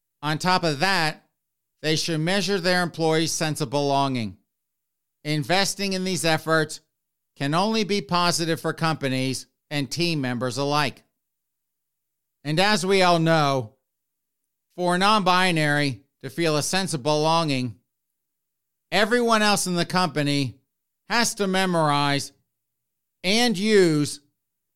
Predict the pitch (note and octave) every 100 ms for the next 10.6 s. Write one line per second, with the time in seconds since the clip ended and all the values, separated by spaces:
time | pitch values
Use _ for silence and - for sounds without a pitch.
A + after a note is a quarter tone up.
0 | _ _ D#3+ E3+ - G#3 G3 F#3 - F3
1 | F3+ C3+ - _ _ A3 B3 G#3+ F#3+ F3
2 | E3+ E3 - E3+ E3+ D3+ C3+ A#2 - -
3 | _ _ _ _ _ _ _ _ _ _
4 | _ - A#3+ A3 F#3+ E3 D#3+ D#3+ D#3 -
5 | - _ _ _ _ _ _ _ G3 A#3
6 | A3+ G#3 G3+ F#3+ - D#3+ F3 F3+ F3 E3+
7 | D#3+ C#3 B2+ - _ _ _ _ _ _
8 | _ _ _ - G#3+ A3+ A3 G3 E3+ E3+
9 | D#3+ F#3 E3 - D#3+ C#3+ B2 D#3 B2+ A2+
10 | B2 B2 B2 A#2 G#2+ F#2